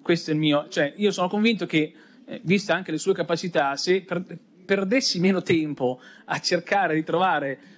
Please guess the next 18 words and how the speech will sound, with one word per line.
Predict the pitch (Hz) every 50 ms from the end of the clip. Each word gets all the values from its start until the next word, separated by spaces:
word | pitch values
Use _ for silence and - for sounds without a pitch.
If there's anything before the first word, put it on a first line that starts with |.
| -
eh, | - 151 147 151 165
modi | 175 196 208 196 165 151 143 143
che | 143 151 151
incasinino | 156 160 160 170 170 185 190 190 196 - - 185 175 202 247 247 214 175 147
solamente | 127 - 160 160 190 208 180 165
la | 151
situazione | - 156 151 160 151 - 220 214 180
invece | 143 156 156 151
di | 147
trovare | 135 160 170 170
una | 170 -
soluzione, | 208 214 240 226 180 185 190 170
sicuramente | 135 160 - - 170 185 196 185 151
avremo | 147 151 156 151
meno | 151 156 147 139
problemi | 135 143 139 127 127 127 123 123 120
in | 120
Regione. | 120 120 113 113 110 110 110